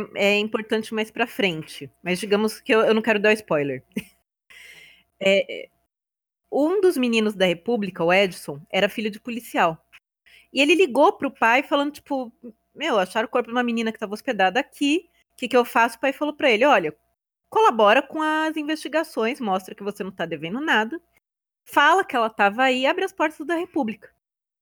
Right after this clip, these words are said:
O delegado Adalto, quando soube disso, foi direto pra República e a primeira coisa que ele reparou foi nos pôsteres e camisetas do Cassiano,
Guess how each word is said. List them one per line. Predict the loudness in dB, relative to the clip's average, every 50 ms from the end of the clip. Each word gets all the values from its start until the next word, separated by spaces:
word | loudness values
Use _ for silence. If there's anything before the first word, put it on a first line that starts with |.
| _ _ _ _ _ _ _ _ _ _ _ _ _ _ _ _ _ 2
O | 4 4 6 6
delegado | 4 4 4 2 4 4 4 4 4 4 2
Adalto, | -2 0 2 2 2 2 2 -2 _ -20 -12
quando | -4 -2 -2 0 0 -2 -4
soube | -6 -4 -4 -4 -2 -2 -4 -6 -8
disso, | -6 -6 -6 -6 -8 -10 -20 -20 _ _
foi | _ -4 -2 -2
direto | 0 2 2 4 4 4 4 2 0 -4
pra | -4 -2 -2
República | -2 -2 -6 _ -6 -6 -4 -6 -6 -6 -4 -6 -6 -6 _ _ _ _ _
e | -2 -2
a | -2 0
primeira | 0 -2 0 2 2 2 2
coisa | 2 2 0 0 -2
que | -6 -4
ele | -2 -2
reparou | -2 -2 2 4 4 4 6 4 2 2
foi | -2 -4 -2 0 2 2 0 -2 _ _ _ _ _ _ _ _ _ _ _ _
nos | -8 -4 -4 -4 -4 -4
pôsteres | -8 _ 0 2 2 2 2 0 -4 -6 -4 -4 -4 -4
e | -6 -6
camisetas | -4 -4 -4 -2 -2 -4 -4 0 0 0 0 -2 -4 -8 -8 -8
do | -8 -6
Cassiano, | -4 -6 -6 -6 -4 0 0 0 0 -2 -6 -12